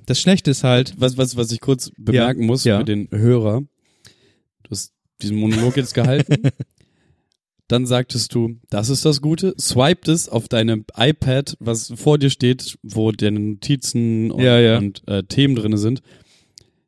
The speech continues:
Speaker 2: Ein gutes Stück nach unten. Jetzt lehne ich mich zurück und der Hass-Niklas legt los.
Speaker 1: Du hast halt eine Welt, die darauf basiert, und das ist ja so ein bisschen der Name, dass es Krieg gibt.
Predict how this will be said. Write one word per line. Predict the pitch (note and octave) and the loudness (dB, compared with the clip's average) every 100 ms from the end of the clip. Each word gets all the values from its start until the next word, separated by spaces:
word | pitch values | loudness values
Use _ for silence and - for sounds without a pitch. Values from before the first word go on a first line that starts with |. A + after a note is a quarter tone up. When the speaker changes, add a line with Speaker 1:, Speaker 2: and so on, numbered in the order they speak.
| _ _ _ | _ _ _
Speaker 2:
Ein | B2+ C3+ C3 | -2 -2 2
gutes | F3+ G3+ A3+ | 0 0 -4
Stück | - E3+ - - | -2 -2 -2 0
nach | E3+ C#3+ | 0 2
unten. | - D#3 C#3 - G2 F2+ F#2+ _ _ _ _ _ - | 4 4 4 -4 -8 -8 -12 _ _ _ _ _ -6
Jetzt | C3+ D3 | -4 0
lehne | D3 D#3 | 2 2
ich | C#3+ | 2
mich | D#3 - | 0 -2
zurück | - C#3 G3+ - - _ _ _ _ _ - - | -4 -2 -2 -4 -20 _ _ _ _ _ -10 -2
und | D3 F3 | -2 0
der | E3+ | -2
Hass-Niklas | F3+ - - G2+ - F#2+ - | -2 -6 -6 -10 -8 -10 -6
legt | G#2 - | -8 -6
los. | G2+ A#2+ - - _ _ _ _ _ _ _ _ _ _ _ _ _ _ _ | -8 -10 -14 -18 _ _ _ _ _ _ _ _ _ _ _ _ _ _ _
Speaker 1:
Du | C3+ B2+ B2+ | 0 2 4
hast | F3 - - | 2 0 -2
halt | G#2+ G2+ G2+ - - | 0 0 0 -6 -8
eine | G#2 G2 F#2+ F2+ F2+ F2 E2 | -4 -2 -2 -2 -4 -4 -4
Welt, | F2+ F2 G#2 F#3 - - | -2 2 2 2 -2 -8
die | G2 | -2
darauf | F#2+ G2 G2 - | 0 0 -2 -4
basiert, | F#2+ F2 F#2 G2+ D#3+ - | -4 -4 0 2 2 0
und | A2 | -4
das | G2 - | -4 -4
ist | - | -6
ja | G#2 | -4
so | G2 | -2
ein | G2+ | -2
bisschen | A2 - F#2+ | -4 -4 -6
der | E2+ | -6
Name, | F2 B2 C3 G#2 B2+ D3+ _ _ _ _ - | -2 2 4 4 2 0 _ _ _ _ -10
dass | F#2 - | -8 -6
es | G2+ - | -10 -6
Krieg | - D3 - | 0 0 0
gibt. | G2 F2 - | -4 -4 -10